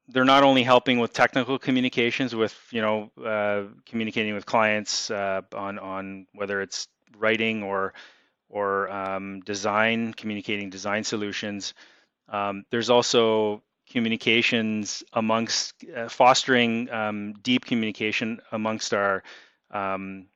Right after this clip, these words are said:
uh, you know, from the leadership, uh, all the way to your, your recent graduates. So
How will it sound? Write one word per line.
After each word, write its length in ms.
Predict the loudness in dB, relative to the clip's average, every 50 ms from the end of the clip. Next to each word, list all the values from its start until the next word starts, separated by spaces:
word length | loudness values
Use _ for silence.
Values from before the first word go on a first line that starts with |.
| _ -18
uh, 240 | -16 -16 -16 -16 -18 -20 -20 -20 -20 -20 -20 -20 -20 _ _ _ _ _ _ _ _ _
you 100 | _ -20
know, 160 | -20 -20 -20 _ _ _ _ _ _ _ _
from 240 | _ -6 -4 -2 -2
the 80 | 0 0
leadership, 600 | 2 4 4 6 6 6 6 6 6 4 2 _ _ _ _ -4
uh, 240 | 0 2 2 4 4
all 140 | 4 4 4
the 60 | 4
way 200 | 2 2 0 0
to 180 | -2 -4 -2
your, 540 | -2 -2 -2 -4 -4 -4 -4 -2 -2 -2 -2
your 220 | -4 -4 -6 -6 -6
recent 300 | -6 -6 -6 -6 -4 -4
graduates. 480 | -2 -2 -2 0 0 0 -2 -2 0
So 280 | 0 0 0 0 -2